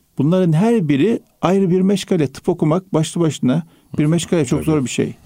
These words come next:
Speaker 1: Üsküdar'da, e, Ho-, Hoca Ali Rıza'dan, e, eğitim almak apayrı bir şey. Necmettin Okyay Hoca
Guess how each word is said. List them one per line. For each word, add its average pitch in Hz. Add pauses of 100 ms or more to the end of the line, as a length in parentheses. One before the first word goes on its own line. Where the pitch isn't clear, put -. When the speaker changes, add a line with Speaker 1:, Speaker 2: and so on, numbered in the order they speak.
(640)
Speaker 1:
Üsküdar'da, 160 (560)
e, - (240)
Ho-, -
Hoca 139
Ali 156
Rıza'dan, 143 (920)
e, - (220)
eğitim 139
almak 165
apayrı 120
bir -
şey. -
Necmettin 131
Okyay 165
Hoca 147